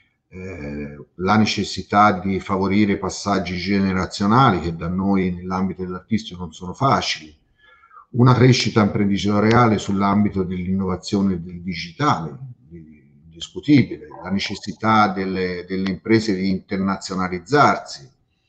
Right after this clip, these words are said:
Eh, noi abbiamo fatto come Artex, e poi lo dirà la dottoressa Guidi, un, eh,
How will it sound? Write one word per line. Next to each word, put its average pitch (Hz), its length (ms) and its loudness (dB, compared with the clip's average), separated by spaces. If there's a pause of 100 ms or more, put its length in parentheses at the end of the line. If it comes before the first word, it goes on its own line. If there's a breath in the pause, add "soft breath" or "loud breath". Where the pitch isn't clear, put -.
(440 loud breath)
Eh, 82 320 -8
noi 123 200 6
abbiamo 101 320 4
fatto 92 460 2
come 92 200 -2
Artex, 87 640 -4
e - 80 -20
poi 95 120 -2
lo 90 60 0
dirà 90 220 -2
la 85 120 -4
dottoressa 92 540 -8
Guidi, 85 440 -4
un, 98 320 0
eh, 90 520 -4